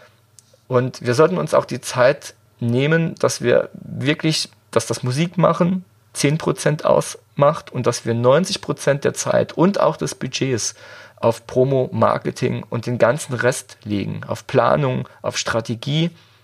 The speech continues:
und darüber uns, äh, neunzig Prozent uns wirklich Gedanken machen und Strategien planen und auch umsetzen,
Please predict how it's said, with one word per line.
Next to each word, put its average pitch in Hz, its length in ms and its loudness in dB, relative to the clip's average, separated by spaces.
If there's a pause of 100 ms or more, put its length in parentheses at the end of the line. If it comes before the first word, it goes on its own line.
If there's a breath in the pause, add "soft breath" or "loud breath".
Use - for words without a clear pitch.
(420 soft breath)
und 123 240 -6 (200)
darüber 127 1000 2
uns, - 300 -6 (120)
äh, 113 200 2
neunzig 120 340 2
Prozent - 300 -2
uns - 120 -6
wirklich - 220 -8
Gedanken 143 480 -2
machen 143 420 -2 (1080)
und 117 440 -2
Strategien 131 680 -4 (260)
planen 120 460 4
und - 180 -2
auch - 140 0
umsetzen, 160 720 -2